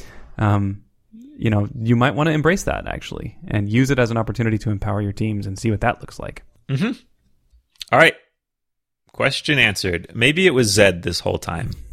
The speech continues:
Speaker 1: Zed. Ah, we're so biased.
Speaker 2: Yep.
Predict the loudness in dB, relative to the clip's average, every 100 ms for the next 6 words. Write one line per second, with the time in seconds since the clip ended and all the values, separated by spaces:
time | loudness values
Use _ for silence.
0 | -8 0 4 4 2 -2 0 2 2 2
1 | 2 0 -2 -6 -18 _ _ _ _ _
2 | _ -2 -2 2 2 4 2 0 2 2
3 | 2 -2 -10 -18 _ _ _ _ _ _
4 | 0 0 0